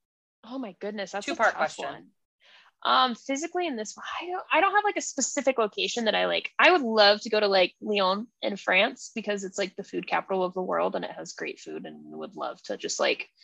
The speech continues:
Speaker 1: eat my way through there. But, um, I just kinda wanna travel all over. I've never been out of the United States, so, um, I would be happy going anywhere at this point because the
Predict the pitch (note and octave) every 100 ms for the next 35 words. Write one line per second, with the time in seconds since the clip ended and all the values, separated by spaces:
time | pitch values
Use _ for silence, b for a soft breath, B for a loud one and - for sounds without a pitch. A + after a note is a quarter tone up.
0 | B B B B _ G#3 F3 F3+ F3+ E3
1 | E3 - G#3+ A3 A3+ A#3 A3+ G#3 - -
2 | G3+ F#3 F3 F#3 _ _ _ _ _ _
3 | - A#3+ D4+ G4+ F4+ C#4+ A#3 G3+ G#3 G3
4 | F#3+ F3+ F3+ F3+ G3 G3+ F#3 A3+ A3 G3
5 | G#3 G#3 G3+ G3 G3 G3 F#3+ - G3 G3+
6 | - G3+ F#3+ F#3 F#3 F#3 - - F3+ F3+
7 | F3+ F3+ F3 F#3 B B B B B -
8 | A3+ D#4 F4 C#4+ B3 A#3+ A#3 G#3+ G#3+ G#3
9 | G3+ G3+ G3 A3+ A#3 F#3+ F3 D#3 D3 -
10 | F#3+ F3+ - - G3 G#3+ - - A3+ G3+
11 | G#3 G3+ G3 F#3+ -